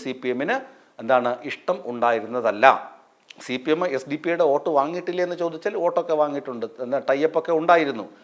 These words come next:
അതൊക്കെ രാഷ്ട്രീയത്തിൽ, ആ, അങ്ങനെയൊക്കെ സ്വാഭാവികമായി സംഭവിക്കുന്നതാണ് എന്ന് പറഞ്ഞ് ഒഴിയാം. നയം അങ്ങനെ ആയിരിക്കാം,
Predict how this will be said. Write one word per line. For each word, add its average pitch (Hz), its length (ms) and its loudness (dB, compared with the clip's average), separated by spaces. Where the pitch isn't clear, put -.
അതൊക്കെ 139 300 0
രാഷ്ട്രീയത്തിൽ, 160 560 2
ആ, 120 40 2
അങ്ങനെയൊക്കെ 147 440 2
സ്വാഭാവികമായി 143 680 4
സംഭവിക്കുന്നതാണ് 156 800 2
എന്ന് 156 160 -2
പറഞ്ഞ് 139 340 4
ഒഴിയാം. 143 380 0
നയം 139 300 2
അങ്ങനെ 127 280 -2
ആയിരിക്കാം, 110 400 -4